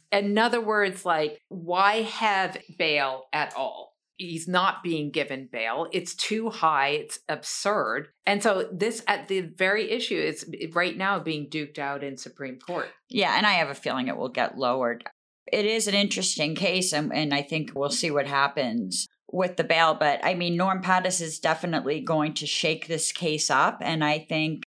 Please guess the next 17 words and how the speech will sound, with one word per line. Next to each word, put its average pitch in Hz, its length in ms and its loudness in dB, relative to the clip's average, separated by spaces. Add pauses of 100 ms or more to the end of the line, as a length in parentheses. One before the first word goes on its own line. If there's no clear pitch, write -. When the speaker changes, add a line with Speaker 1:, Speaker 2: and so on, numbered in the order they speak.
(100)
Speaker 2:
a 170 100 2
lot 165 360 2
will 160 180 4
unfold. 151 680 0 (340)
Speaker 1:
It 196 240 -2
absolutely 185 640 0
will. 156 380 2
But 156 200 -4
we 190 440 -6
are 160 560 0
going 170 200 -2
to 165 60 -10
be 160 240 -4
right 160 380 -2
there 196 400 -4 (240)
covering 190 520 -2
this. 220 380 -8